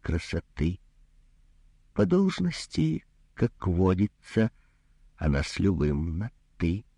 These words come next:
К ней подъезжают, кланяясь, стремятся в сыновья.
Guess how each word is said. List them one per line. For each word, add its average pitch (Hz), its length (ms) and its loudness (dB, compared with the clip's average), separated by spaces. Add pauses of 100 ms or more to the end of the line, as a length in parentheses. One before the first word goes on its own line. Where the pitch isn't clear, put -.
(840)
К - 80 -4
ней 127 200 6
подъезжают, 131 840 2 (440)
кланяясь, 110 680 0 (760)
стремятся 131 920 0 (120)
в - 200 -20
сыновья. 110 680 2